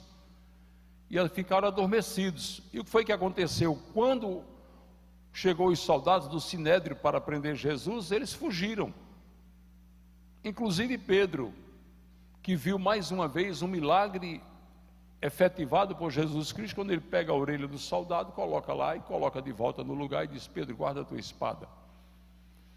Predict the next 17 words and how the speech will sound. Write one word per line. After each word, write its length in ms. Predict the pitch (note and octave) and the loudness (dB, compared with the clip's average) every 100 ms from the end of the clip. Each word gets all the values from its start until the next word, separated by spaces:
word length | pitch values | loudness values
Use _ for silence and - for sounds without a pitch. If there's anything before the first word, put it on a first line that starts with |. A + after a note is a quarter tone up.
| - - | -20 -10
Quem 140 | - C3 | -6 -4
com 120 | C#3 | -4
ferro 280 | - C#3 A2 | -2 -4 -4
fere, 320 | - D#3+ D#3 | -4 -4 -2
com 120 | C#3 | -4
ele 140 | D3+ | -4
é 40 | D3 | -4
ferido." 440 | - D3 C#3 C3+ | -4 0 0 -2
Mas 160 | A#2+ A#2 | -4 -4
mesmo 160 | E3+ | -4
assim 240 | E3 - C#3 | -6 -6 -10
eles 260 | D#3+ C#3 | -10 -10
fugiram. 540 | - G3 A#2 A#2 B2 G#2 - - - - - - - - - - - - - - - - - | -12 -12 -10 -10 -10 -14 -20 -20 -20 -20 -20 -20 -20 -20 -20 -20 -20 -20 -20 -20 -20 -20 -18
Só 320 | - - G3+ | -4 2 2
João 440 | D3+ E3 E3 E3+ C#3+ | 2 2 2 2 -2
acompanhou 480 | - B2+ C3 B2+ A#2+ | -2 -4 -4 -4 -6
Jesus, 720 | A2+ G2+ F#2 G#2+ - - | -8 -8 -10 -12 -14 -18